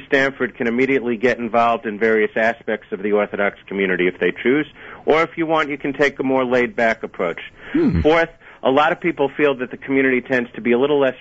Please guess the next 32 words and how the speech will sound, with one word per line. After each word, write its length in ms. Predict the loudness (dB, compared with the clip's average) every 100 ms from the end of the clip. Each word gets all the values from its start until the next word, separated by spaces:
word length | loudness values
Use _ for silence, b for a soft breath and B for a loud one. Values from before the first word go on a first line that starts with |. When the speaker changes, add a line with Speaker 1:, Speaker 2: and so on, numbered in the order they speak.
| -2
Speaker 1:
judgmental 640 | -2 -2 -2 -2 0 -2
about 240 | 2 0
religious 420 | 0 0 0 -2 -4
differences 580 | -2 -2 -4 -6 -2 -2 -4
and 100 | -4
hashkafa, 640 | -4 -2 -2 -2 -2 -6 -2
so, 220 | -2 -4 B B B
um, 300 | 0 0 2
we're 140 | 0 2
very 180 | 2 0
accepting 520 | -2 -2 -2 -2 -2
of 100 | 0
those 160 | 0 -2
who 80 |
may 140 | -4 -2
not 200 | 0 0
exactly 520 | 0 0 0 -4 -6
fit 200 | 0 0
the 80 | -2
exact 400 | -2 0 0 -2
mold 480 | -2 0 2 2 0
of 100 | -4
the 80 | -6
typical 460 | -4 -4 -2 0
Orthodox 480 | 0 0 0 -2 -4 -4
family, 360 | -4 -2 -4 -4
so 80 | -2
you 120 | -2
can 120 | -2
easily 300 | -2 0 -2
find 320 | 0 -2 0
a, 100 | -2